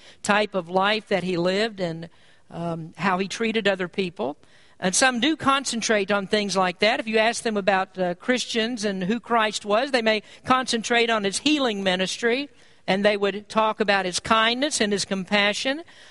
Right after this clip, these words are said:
I think that you would often hear people say something like this. They would say, "Well, Jesus was tolerant of everybody. He was the kind of person that it didn't matter what kind of morality that you have, that that was all right with him because he was tolerant of everybody."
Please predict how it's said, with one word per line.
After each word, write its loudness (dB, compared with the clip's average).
I 6
think 0
that 0
you 2
would 0
often 0
hear -2
people -4
say 0
something -2
like 0
this. -2
They 0
would -4
say, 0
"Well, 2
Jesus 0
was -2
tolerant -2
of -4
everybody. -2
He 0
was -2
the -6
kind 0
of -4
person -2
that 0
it -4
didn't 0
matter 2
what 2
kind 2
of 0
morality 2
that 0
you -6
have, 0
that 0
that 2
was -2
all 2
right 0
with -2
him -2
because -2
he -4
was -8
tolerant -2
of -14
everybody." -6